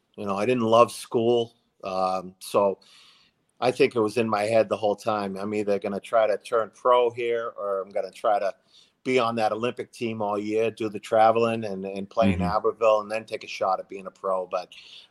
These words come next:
Speaker 1: um, you know, it was just, uh, it was nice to have a few options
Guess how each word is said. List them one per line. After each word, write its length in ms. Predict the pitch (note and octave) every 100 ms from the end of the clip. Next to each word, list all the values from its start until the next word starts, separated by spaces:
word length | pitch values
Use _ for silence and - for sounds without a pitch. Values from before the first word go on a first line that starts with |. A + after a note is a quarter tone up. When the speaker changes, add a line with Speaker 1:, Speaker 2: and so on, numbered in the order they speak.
| -
Speaker 1:
um, 500 | F#2 F2+ F2 F2 F2+ _ _
you 180 | G#2+ G2+
know, 160 | F#2 G2
it 40 |
was 100 | G#2+
just, 400 | - B2+ - -
uh, 400 | A2 G#2 G2+ F#2+ - _ _ _ _
it 60 | A#2+
was 160 | G#2+
nice 220 | C#3 D3 -
to 100 | B2+
have 180 | B2+
a 60 | G2+
few 300 | - B2 G#2+
options 640 | A2+ B2+ - E2+ - -